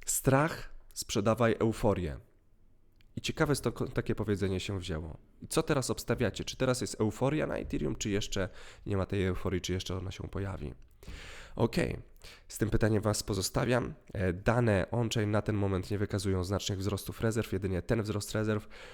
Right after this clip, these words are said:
Niemniej jednak, e, nie jest on spektakularny, nie jest on duży, w związku z tym nie sugerował się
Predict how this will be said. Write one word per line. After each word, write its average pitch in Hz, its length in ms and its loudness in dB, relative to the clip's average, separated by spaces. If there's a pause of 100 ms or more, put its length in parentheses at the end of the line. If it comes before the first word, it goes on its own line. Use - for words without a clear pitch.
(360)
Niemniej 117 280 6
jednak, 123 340 6
e, 123 40 6 (400)
nie 127 260 4
jest 110 200 2
on 107 120 -2
spektakularny, - 840 4
nie 127 120 0
jest - 160 -2
on - 160 -4
duży, 104 320 2 (360)
w - 40 -14
związku 104 280 -4
z - 80 -8
tym - 260 -4 (680)
nie 101 280 2
sugerował 95 480 2
się 92 220 -2